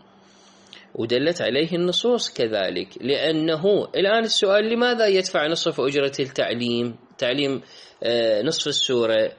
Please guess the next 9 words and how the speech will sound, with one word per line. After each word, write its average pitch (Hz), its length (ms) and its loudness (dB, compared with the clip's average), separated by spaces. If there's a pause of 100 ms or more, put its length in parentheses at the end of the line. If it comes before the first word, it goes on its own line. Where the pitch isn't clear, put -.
(300)
لأنه 147 680 0
وإن 240 500 2
أمكن 160 580 0 (100)
تعليمها 127 920 0
نصفها 123 680 -2
عقلًا، 151 760 -4 (300)
إلا 135 380 -2
أنه 117 300 -2
ممتنع 139 500 -4